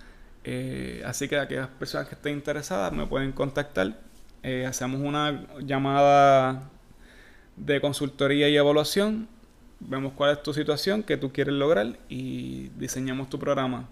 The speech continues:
Los programas son personalizados. Son, literalmente el programa ya existe. Yo lo que hago es que lo personalizo a lo que tú vas a hacer, o sea, tus capacidades. Pero todo el mundo que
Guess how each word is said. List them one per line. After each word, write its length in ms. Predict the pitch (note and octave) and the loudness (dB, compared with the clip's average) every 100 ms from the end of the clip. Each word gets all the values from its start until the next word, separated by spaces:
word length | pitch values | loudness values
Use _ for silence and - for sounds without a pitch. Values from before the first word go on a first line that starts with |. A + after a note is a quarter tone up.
| - - - - - | -20 -20 -20 -20 -10
Los 100 | C#3 | -8
programas 400 | - C#3 C3+ C#3+ | 0 2 4 2
son 120 | E3 | 0
personalizados. 840 | - D#3+ - D#3 C#3+ B2 D3 C#3 B2 | 0 0 0 0 0 0 0 0 0
Son, 260 | B2 B2 - - - - - - - - - - - | -4 -6 -12 -20 -20 -20 -20 -20 -20 -20 -20 -20 -10
literalmente 680 | C#3 C3 B2+ C3 D3 D3 | -8 -2 -2 -2 -6 -6
el 40 | C#3+ | -8
programa 480 | - B2+ C3 C#3 C3+ | -6 -6 -4 -4 -2
ya 140 | C#3 | -2
existe. 580 | C3 - C#3 - - - B2+ - - - - - | -2 -2 -2 -6 -10 -14 -14 -20 -20 -20 -20 -8
Yo 120 | B2+ | -4
lo 100 | B2+ | 0
que 80 | C3+ | 0
hago 140 | C#3+ | 0
es 100 | C#3 | -2
que 220 | - C3+ | -6 -4
lo 360 | C3 - C#3 C3 | -4 -4 -4 -2
personalizo 840 | C3+ - C3 B2+ D3+ - D3+ - - - - - - - - - | -4 -4 -4 -4 -4 -2 -4 -6 -16 -20 -20 -20 -20 -20 -20 -10
a 100 | B2+ | -6
lo 140 | C3 B2+ | -4 -4
que 80 | |
tú 140 | B2+ C3 | -4 -4
vas 120 | C3+ | -4
a 40 | |
hacer, 240 | C3 - C3 | -6 -8 -10
o 80 | B2+ | -8
sea, 180 | C3 | -8
tus 120 | B2+ B2+ | -8 -6
capacidades. 680 | C3 C3+ - B2+ B2+ C3 - | -6 -6 -6 -2 -2 -2 -8
Pero 260 | C3 C3 B2+ - - - - - - - | -8 -8 -10 -16 -20 -20 -20 -20 -12 0
todo 220 | C#3 D3 | 4 4
el 80 | D#3 | 2
mundo 420 | D#3+ D#3 D3+ C#3 | 2 2 2 2
que 220 | C#3+ C3+ | 0 -2